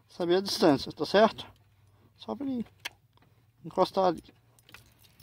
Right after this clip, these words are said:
Vou mostrar pra vocês como tá ficando. Ó, deixa eu só, pera aí, só dez segundos aí. Vamos continuar.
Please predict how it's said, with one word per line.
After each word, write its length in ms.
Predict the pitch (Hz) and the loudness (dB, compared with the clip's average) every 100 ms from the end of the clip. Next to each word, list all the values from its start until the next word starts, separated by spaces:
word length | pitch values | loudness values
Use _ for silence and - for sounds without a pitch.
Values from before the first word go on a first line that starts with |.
| - - | -20 -12
Vou 100 | 156 | -6
mostrar 220 | 156 - | -4 -4
pra 80 | 165 | -2
vocês 220 | 160 - - | 0 0 0
como 140 | - | -2
tá 80 | - | -4
ficando. 300 | - - - - - - - - - - - - - _ _ _ _ _ _ _ _ - - _ _ _ _ _ - - _ _ - - | 0 2 0 -2 -8 -16 -20 -20 -8 -2 -2 -2 -18 _ _ _ _ _ _ _ _ -20 -20 _ _ _ _ _ -20 -20 _ _ -20 -18
Ó, 140 | 156 - _ _ _ _ _ _ _ - | -18 -20 _ _ _ _ _ _ _ -20
deixa 140 | - | -16
eu 40 | |
só, 160 | 160 185 | -10 -8
pera 180 | 185 151 | -8 -10
aí, 80 | 135 | -10
só 100 | - - - - | -8 0 2 2
dez 140 | 180 | -2
segundos 320 | - 147 151 143 | -6 -6 -6 -8
aí. 100 | 147 _ _ _ _ _ _ _ _ _ _ _ _ - - _ _ _ _ _ _ _ _ _ _ _ _ - - - - - - - 147 - | -10 _ _ _ _ _ _ _ _ _ _ _ _ -20 -20 _ _ _ _ _ _ _ _ _ _ _ _ -20 -12 -8 -8 -8 -14 -14 -16 -16
Vamos 180 | 147 | -16
continuar. 600 | - 160 - - 208 165 | -12 -12 -10 0 2 2